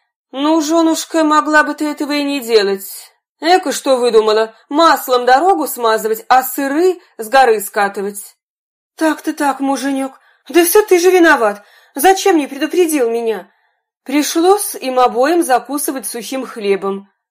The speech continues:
Вот и сказал Фридер: «Жёнушка, да заперла ли ты дом наш, как из него уходили?»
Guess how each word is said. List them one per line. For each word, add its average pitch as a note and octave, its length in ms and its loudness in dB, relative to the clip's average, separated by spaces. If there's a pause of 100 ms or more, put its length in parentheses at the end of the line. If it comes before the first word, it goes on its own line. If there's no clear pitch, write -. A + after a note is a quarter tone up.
(120)
Вот C#4 240 -2
и D#4+ 60 -2
сказал C#4 440 0
Фридер: A3+ 460 -4 (400)
«Жёнушка, A3+ 720 -4 (580)
да A3+ 160 2
заперла D#4+ 440 2
ли E4+ 120 2
ты E4+ 160 -2
дом F4+ 240 4
наш, A3 180 -2
как A3+ 200 -10
из A3 120 -10
него A#3 260 0
уходили?» G#3+ 680 -4